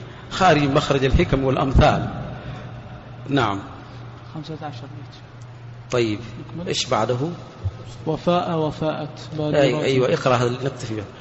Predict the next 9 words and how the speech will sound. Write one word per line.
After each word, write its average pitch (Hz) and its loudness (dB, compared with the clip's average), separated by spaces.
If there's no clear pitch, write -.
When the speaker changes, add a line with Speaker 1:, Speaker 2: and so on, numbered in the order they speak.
Speaker 1:
وفاءت، 156 8
أي 147 8
رجعت، 175 8
رجعت 175 6
ال-، 156 2
النظائر 147 8
عما 220 6
كانت 147 6
تفعل. 117 6